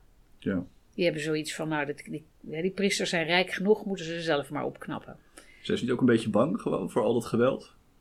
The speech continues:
Speaker 2: Misschien, maar ze zijn met veel meer.
Speaker 1: Ja? Wat, wat zijn een beetje de verhoudingen van protestanten en
Speaker 2: Nou, er
Speaker 1: katholieken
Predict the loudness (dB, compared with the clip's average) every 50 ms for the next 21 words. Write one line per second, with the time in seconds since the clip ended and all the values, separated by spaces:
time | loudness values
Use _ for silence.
0 | _ _ _ _ _ _ _ -2 -2 4 6 6 6 6 4 4 4 2 2 2
1 | -2 0 0 0 2 2 0 -2 -4 -6 -14 2 6 8 8 10 8 6 2 -2
2 | -2 -4 -6 -8 -10 -16 _ _ _ _ -2 0 0 0 0 -4 -8 _ _ -12
3 | -10 -10 -12 -8 -8 -6 -4 -4 2 4 6 6 6 4 2 0 0 0 0 2
4 | 4 4 4 4 2 2 0 -2 0 2 2 2 2 2 -2 -2 -2 -2 -4 -2
5 | 0 0 0 0 0 -2 -2 -2 -2 -4 -4 -4